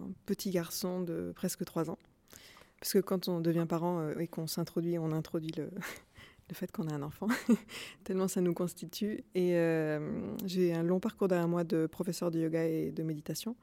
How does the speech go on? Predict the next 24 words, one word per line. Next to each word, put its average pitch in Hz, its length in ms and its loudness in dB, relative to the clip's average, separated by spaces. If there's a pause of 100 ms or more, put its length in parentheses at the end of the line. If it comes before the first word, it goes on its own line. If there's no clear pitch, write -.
(760)
Et 165 640 -2 (540)
une 170 160 2
vraie 170 240 4
passion 180 380 0
pour, 160 220 -4
euh, 156 280 0
le 165 80 0
féminisme 165 680 0
et 175 200 -4
l'écologie 170 640 0
et 165 40 -2
l'écriture. - 440 -8 (640)
Donc, 175 300 -6
euh, 151 360 -4 (380)
tout - 120 -16
ça 190 200 -2
est 165 40 0
un 160 60 0
peu 170 120 -6
regroupé 170 420 -2
dans, 147 420 -4
dans 165 120 -4
Nouvelle 170 260 -2
Mère. - 260 -10